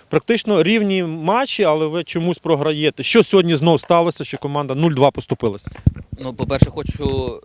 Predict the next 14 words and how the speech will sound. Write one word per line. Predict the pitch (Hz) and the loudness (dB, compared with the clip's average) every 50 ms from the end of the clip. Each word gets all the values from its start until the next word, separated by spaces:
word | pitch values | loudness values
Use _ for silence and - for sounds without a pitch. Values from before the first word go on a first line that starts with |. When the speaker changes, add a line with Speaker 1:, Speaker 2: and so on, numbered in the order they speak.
| - - | -16 -14
Speaker 2:
е, | 123 120 120 120 117 110 - | -10 -8 -8 -6 0 0 0
подякувати | - 120 113 131 139 135 135 - 127 123 120 - 131 | -2 -2 -4 -4 -4 -4 -6 -8 -6 -2 -2 -2 -4
нашим | 120 127 117 - - 123 107 | -6 -16 -16 -16 -16 -18 -18
Збройним | 113 117 123 123 123 120 120 117 113 107 | -16 -14 -12 -12 -10 -10 -12 -14 -16 -16
силам | - - 120 117 117 113 | -12 -12 -10 -10 -10 -12
України, | 113 104 - 113 117 120 123 131 131 120 113 113 | -14 -12 -8 -8 -8 -8 -6 -8 -8 -8 -10 -12
що | - - - 110 107 104 _ _ _ _ _ _ _ - _ - | -12 -10 -12 -12 -12 -12 _ _ _ _ _ _ _ -20 _ -6
давали | - 117 120 127 123 120 120 | 0 2 4 4 4 2 0
нам, | 117 120 117 117 113 110 107 110 107 | -2 -2 -6 -6 -8 -8 -10 -10 -8
е, | 107 107 107 101 - - - _ _ _ - - _ - | -6 -6 -6 -6 -10 -16 -20 _ _ _ -20 -20 _ -8
грати | - 117 123 120 - 117 | -4 -2 -2 -2 -2 -6
цей | - - 123 113 | -6 -4 -6 -6
сезон. | - - 117 110 135 120 110 | -6 -6 -4 -2 -2 -4 -4
Це | - 107 | -8 -14